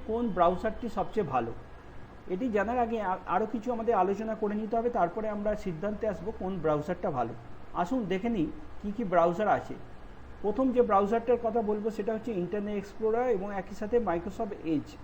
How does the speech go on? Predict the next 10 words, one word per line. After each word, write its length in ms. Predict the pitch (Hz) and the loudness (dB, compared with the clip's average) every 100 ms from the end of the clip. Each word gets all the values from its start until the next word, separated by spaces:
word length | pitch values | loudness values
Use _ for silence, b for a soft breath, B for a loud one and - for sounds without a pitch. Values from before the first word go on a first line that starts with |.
| - - - - | -14 -12 -10 -4
ইন্টারনেট 460 | 202 247 240 240 | 2 4 6 4
এক্সপ্লোরার 380 | 226 - 240 240 | 2 2 4 4
বা 280 | 226 185 170 | 4 2 2
Microsoft 460 | 180 214 220 202 | 0 -4 -4 -4
এজ, 440 | 220 147 196 170 - - - | -4 0 0 0 -4 -10 -6
এই 140 | 190 180 | -4 -2
দুটো 220 | 202 233 | 2 4
হচ্ছে 300 | 226 233 247 | 4 0 0
উইন্ডোজের 640 | 208 175 180 190 208 233 214 185 170 | 0 -2 -2 0 0 0 -2 -6 -8
ডিফল্ট 360 | 143 185 220 233 | -6 -4 0 -2